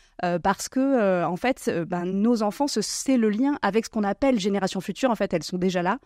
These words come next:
et elles vont, euh, vivre de plein fouet, euh, bah, le, le, le, l'avenir chaotique qu'on est en train de, de préparer. Et donc, évidemment, ce choc émotionnel a contribué aussi à me mettre dans l'action.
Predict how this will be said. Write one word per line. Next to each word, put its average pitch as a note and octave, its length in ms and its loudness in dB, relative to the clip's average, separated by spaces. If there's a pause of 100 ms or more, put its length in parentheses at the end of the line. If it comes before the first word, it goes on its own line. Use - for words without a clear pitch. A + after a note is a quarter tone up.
(380)
et A#3 120 4
elles G#3+ 160 4
vont, A#3 320 0
euh, F3+ 140 4
vivre G3+ 320 -2
de F3 80 -2
plein A3 280 0
fouet, A#3+ 380 2
euh, F3 160 4
bah, F3 140 0
le, F3 160 0
le, D#3+ 180 -2
le, E3 200 -4
l'avenir F3 500 -2
chaotique G#3+ 400 0
qu'on G3 160 -2
est - 20 2
en F#3 60 2
train G3+ 180 -2
de, F3 180 -2
de E3 120 -6
préparer. G3 400 -4 (420)
Et F#3 140 2
donc, B3 260 2
évidemment, G3 420 2
ce A3 140 -4
choc G#3+ 240 -2
émotionnel G#3 540 2
a F#3 60 2
contribué G#3+ 420 -2
aussi G#3 440 0
à G3+ 200 -2
me G#3 260 -2
mettre G3+ 280 0
dans G#3 100 0
l'action. F3+ 300 -4